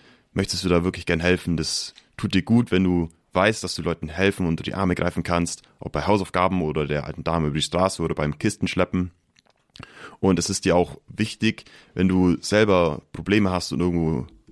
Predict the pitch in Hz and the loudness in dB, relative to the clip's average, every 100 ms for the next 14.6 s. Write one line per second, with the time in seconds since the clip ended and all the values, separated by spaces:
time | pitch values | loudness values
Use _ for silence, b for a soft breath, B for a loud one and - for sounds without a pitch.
0 | - - - 104 - 92 92 - - 82 | -20 -8 -4 -2 -2 0 0 -2 -4 -2
1 | 80 - - - 90 95 95 90 92 - | -2 -2 -6 -4 0 2 2 2 2 0
2 | - 90 90 87 92 87 95 104 - 85 | -6 -6 0 2 4 4 2 2 -2 -6
3 | - b b b 107 95 - _ - 104 | -8 b b b 0 0 -4 _ -10 -8
4 | 110 110 - 92 104 107 87 80 76 _ | -6 -6 0 4 4 2 -2 -6 -10 _
5 | - 85 78 90 - 80 92 90 - 90 | -10 -6 -4 -4 -2 0 0 -2 -8 -6
6 | 85 90 - 110 80 80 71 71 - - | -4 -4 0 0 0 -4 -2 -4 -8 -16
7 | _ _ b b b b b b b b | _ _ b b b b b b b b
8 | b b b - 82 76 - 147 - - | b b b 0 2 2 0 -2 -4 -4
9 | 107 117 113 113 120 127 123 b b b | -2 0 -2 -2 0 0 -2 b b b
10 | 82 85 - 78 71 - - 82 107 127 | -4 -2 0 -2 -2 -8 0 4 6 4
11 | 160 180 _ _ _ B B B B B | 2 -6 _ _ _ B B B B B
12 | B _ - 82 76 76 76 76 71 82 | B _ -4 -4 -2 -4 -4 -2 0 0
13 | 104 101 120 127 127 131 143 147 80 78 | -2 -2 -2 0 2 0 0 -2 0 0
14 | - - 82 87 - - | -2 -2 2 2 0 -6